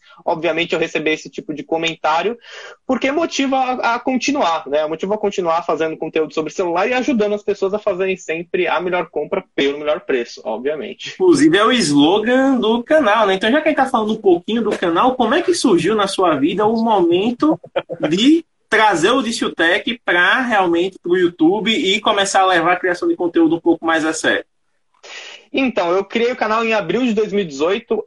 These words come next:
Speaker 1: Ahn, pouco antes eu tinha comprado o L G G seis, que foi, digamos, o primeiro celular mesmo que eu tive,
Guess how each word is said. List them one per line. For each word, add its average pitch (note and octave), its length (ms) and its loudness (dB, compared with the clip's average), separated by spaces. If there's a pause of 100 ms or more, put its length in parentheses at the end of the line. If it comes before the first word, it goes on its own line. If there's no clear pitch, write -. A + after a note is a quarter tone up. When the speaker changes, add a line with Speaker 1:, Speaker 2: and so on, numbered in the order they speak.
Speaker 1:
Ahn, F#3 720 0 (220)
pouco A#3+ 260 -2
antes A3+ 200 0
eu G#3+ 60 -2
tinha G#3+ 140 -2
comprado F3+ 440 -2
o F#3 40 -2
L E3+ 160 -2
G E3 140 0
G D#3 180 -2
seis, E3 380 -4
que E3+ 100 -8
foi, E3 160 -2
digamos, D3+ 300 -4
o D#3 40 -4
primeiro E3+ 360 -2
celular E3 640 0
mesmo D#3+ 260 -4
que - 80 -6
eu C#3+ 80 -2
tive, F3 380 -2